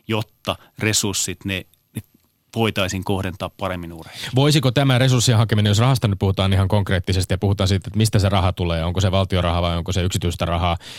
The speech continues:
Speaker 2: Ö, kansanedustaja Harri Harkimon johtama työryhmä esitti tällä viikolla, ö, omia, omia näkemyksiään siitä, että millä tavalla, ö, pitäisi, ö, löytää lisärahaa lahjakkaimpien, ö,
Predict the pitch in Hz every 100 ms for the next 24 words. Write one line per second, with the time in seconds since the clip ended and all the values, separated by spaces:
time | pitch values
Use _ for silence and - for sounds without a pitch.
0 | - - 95 69 62 78 73 - - -
1 | 113 104 101 101 107 107 104 107 104 98
2 | 95 95 107 95 110 101 90 90 92 98
3 | 90 95 87 87 80 87 87 - 73 67
4 | 92 95 90 - - 87 104 101 98 90
5 | 87 85 - 87 82 85 87 85 87 87
6 | 87 87 85 85 85 55 71 76 73 -
7 | 95 90 - - - - - 87 90 92
8 | - 90 87 50 50 50 58 101 101 95
9 | 90 95 92 92 92 - 90 90 95 95